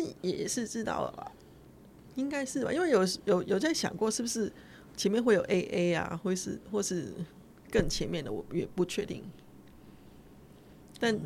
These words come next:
起码就是一个很近距离，我其实都已经满足了。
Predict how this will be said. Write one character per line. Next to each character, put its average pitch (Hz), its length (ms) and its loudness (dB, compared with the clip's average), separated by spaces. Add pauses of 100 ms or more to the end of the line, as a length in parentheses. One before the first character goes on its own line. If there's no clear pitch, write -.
(140)
起 - 120 -4
码 220 140 -2
就 190 100 -2
是 208 220 0
一 147 80 -6
个 180 160 2
很 170 160 2
近 190 240 -4
距 190 160 -6
离， 110 140 -6
我 98 160 -2 (200)
其 - 160 -6
实 165 80 -4
都 180 160 0
已 175 60 0
经 151 440 -4 (360)
满 - 220 -10
足 - 240 -10
了。 - 120 -8